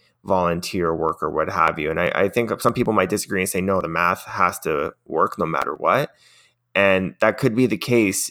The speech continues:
if you will ever earn zero income for the rest of your life. But I just don't think that's the case. I ju-, I just, I don't see that happening for anybody who ever gets twenty-five times their expenses and is a member of the, you know, of the fire community at large. I just don't see that being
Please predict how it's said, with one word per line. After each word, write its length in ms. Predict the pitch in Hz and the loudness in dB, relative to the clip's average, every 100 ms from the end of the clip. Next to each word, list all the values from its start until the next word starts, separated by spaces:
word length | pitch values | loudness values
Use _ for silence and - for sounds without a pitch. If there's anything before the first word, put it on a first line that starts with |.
| - | -2
if 260 | 95 95 92 | 0 0 -2
you 480 | 87 87 87 80 - _ | 0 2 0 -2 -8 _
will 240 | - 87 - | -2 -2 0
ever 540 | 95 92 90 90 - - | 0 4 4 2 0 0
earn 460 | 90 82 80 - _ _ _ _ 82 | 0 0 -6 -10 _ _ _ _ -8
zero 340 | 92 95 90 | 0 4 4
income 380 | 85 87 87 80 | 2 0 0 0
for 100 | - | -4
the 80 | 78 | -2
rest 240 | 71 - | -2 -2
of 80 | 76 | -6
your 80 | 76 | 0
life. 200 | 78 73 | 0 0
But 120 | 98 98 | 2 2
I 60 | |
just 240 | 107 123 - | 2 0 2
don't 220 | 104 - | -2 0
think 180 | 92 85 | -4 -2
that's 200 | 82 - | -6 -4
the 100 | 71 | -8
case. 360 | - 80 69 | -4 -4 -2
I 120 | - 95 | -2 -2
ju-, 120 | - | 0
I 80 | 104 | -2
just, 300 | 101 110 - _ _ _ - | 0 -2 -4 _ _ _ -4
I 80 | 104 | 2
don't 240 | 123 127 | 4 4
see 140 | - 110 | 2 2
that 160 | 95 | 2
happening 460 | 92 90 - 82 73 | 4 2 2 -6 -4
for 180 | - - | -8 -2
anybody 600 | 92 90 82 73 73 69 _ - - - | 0 0 0 0 0 -6 _ -20 -16 0
who 140 | 107 | 4
ever 180 | 87 87 | 4 4
gets 200 | 82 - | 0 -2
twenty-five 520 | - 95 90 87 80 | -4 -2 0 0 0
times 280 | 95 85 80 | 0 -2 -2
their 120 | 85 | -4
expenses 680 | - - 87 82 - 80 87 _ _ - | -4 -4 -4 -4 -6 -8 -8 _ _ -4
and 160 | 87 | -2
is 100 | 85 | -2
a 60 | 82 | -2
member 400 | 85 90 85 80 | -2 -2 2 0
of 120 | 82 | 2
the, 220 | 80 85 - _ - | -2 -4 -8 _ -6
you 120 | 82 | -2
know, 240 | 78 87 _ - | -2 -4 _ -8
of 140 | 92 87 | -8 -6
the 80 | 87 | -2
fire 280 | 95 90 | 0 0
community 500 | 87 90 80 78 78 76 | 0 -2 -2 -4 -2 -2
at 140 | - | 0
large. 340 | 80 76 69 | 2 2 0
I 160 | 52 92 | 0 0
just 180 | 110 - | 0 0
don't 160 | 98 | -2
see 160 | 85 85 | 0 -2
that 260 | 78 76 - | -2 -2 -2
being 360 | 76 62 92 | -4 -4 -10